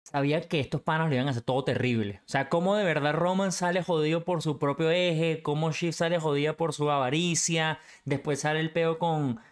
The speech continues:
con el esposo de Shiv, que también Logan y todo el mundo le decía que no era el que debería ser su esposo, y ahí se dio cuenta al final. Eh, R-,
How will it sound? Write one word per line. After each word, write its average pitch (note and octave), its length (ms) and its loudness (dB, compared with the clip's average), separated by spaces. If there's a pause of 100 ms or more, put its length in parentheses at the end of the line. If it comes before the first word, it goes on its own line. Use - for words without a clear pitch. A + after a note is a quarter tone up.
con C#3+ 140 -2
el C#3+ 80 0
esposo C3+ 300 -2
de D3+ 60 0
Shiv, C#3 220 -2
que D#3+ 100 -2
también C3+ 320 -2
Logan D3+ 280 0
y C#3 40 -2
todo C#3+ 100 -2
el C#3 40 0
mundo D3+ 160 0
le D#3 60 0
decía C#3 280 -2
que D3 140 -2
no C3+ 260 0
era C#3 140 0
el D3 120 -4
que D#3+ 120 0
debería B2+ 240 0
ser B2 80 -6
su D#3 80 -4
esposo, D#3+ 400 0
y D3 80 0
ahí C3 140 2
se D3+ 120 -2
dio D3 120 0
cuenta D3 200 -2
al D3 60 -2
final. D#3 640 0 (460)
Eh, C#3+ 280 0
R-, D3+ 160 -6